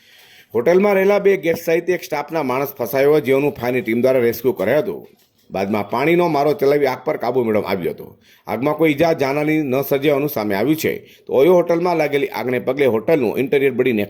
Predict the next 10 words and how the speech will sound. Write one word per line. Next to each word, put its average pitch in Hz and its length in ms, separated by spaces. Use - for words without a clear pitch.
ખાખ 147 280
થઈ 90 140
જવા 87 200
પામ્યું 67 340
છે, - 100
જેમાં 104 320
લાખો 127 340
રૂપિયા 160 260
નુકસાન 135 300
થવા 120 160